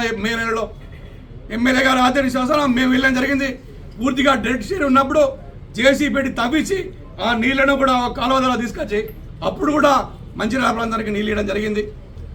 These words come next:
ఇలాంటి అనేక సంక్షేమ కార్యక్రమాలు చేస్తున్న ఎమ్మెల్యే గారు నువ్వు విమర్శిస్తున్నావు. అదేవిధంగా గోదావరి బ్రిడ్జ్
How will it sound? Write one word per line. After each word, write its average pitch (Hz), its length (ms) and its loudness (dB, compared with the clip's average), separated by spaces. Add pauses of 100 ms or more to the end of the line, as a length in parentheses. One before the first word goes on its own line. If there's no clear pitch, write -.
(260)
ఇలాంటి 240 360 2
అనేక 262 320 2
సంక్షేమ 269 480 -2
కార్యక్రమాలు 254 520 2
చేస్తున్న 277 320 -4
ఎమ్మెల్యే 262 280 2
గారు 294 180 4 (480)
నువ్వు 214 160 0
విమర్శిస్తున్నావు. 214 640 -4 (4000)
అదేవిధంగా 233 400 0 (1500)
గోదావరి 233 420 0 (100)
బ్రిడ్జ్ 220 280 -2